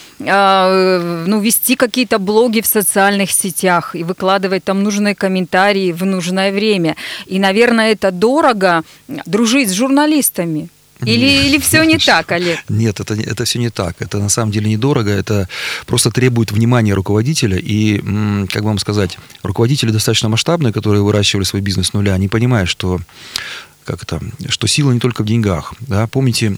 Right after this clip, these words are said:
Speaker 2: а, в своё время, если говорить вообще про историю, там, да, то, э, в газете, газета «Деловая газета деловых кругов»,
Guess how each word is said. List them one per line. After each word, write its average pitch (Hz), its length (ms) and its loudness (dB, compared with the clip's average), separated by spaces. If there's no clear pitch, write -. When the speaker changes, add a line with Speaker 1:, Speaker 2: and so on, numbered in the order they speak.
Speaker 2:
а, 98 760 -2
в 92 120 -6
своё 131 200 2
время, 131 300 4
если 120 400 -4
говорить 110 280 0
вообще 101 240 -2
про - 140 -2
историю, 123 420 0
там, 90 240 -4
да, 131 200 -2
то, 113 340 2
э, 104 400 0
в 92 220 -8
газете, 113 540 0
газета 113 320 0
«Деловая 107 400 2
газета 107 400 0
деловых 101 320 0
кругов», 143 400 -2